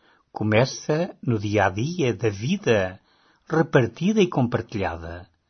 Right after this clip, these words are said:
da vida gasta e doada.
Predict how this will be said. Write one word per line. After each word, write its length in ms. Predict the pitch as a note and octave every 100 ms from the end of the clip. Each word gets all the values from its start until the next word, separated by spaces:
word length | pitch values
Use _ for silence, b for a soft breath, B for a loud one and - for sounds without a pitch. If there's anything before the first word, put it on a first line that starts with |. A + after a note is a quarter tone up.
| _ _ _
da 220 | - A2 A2
vida 320 | A2 A2 G#2
gasta 840 | F#2 G2+ B2 - _ - C#3+ F3 - _ _ _ -
e 100 | A2+
doada. 680 | D3 B2+ F2+ E2+ E2 F#2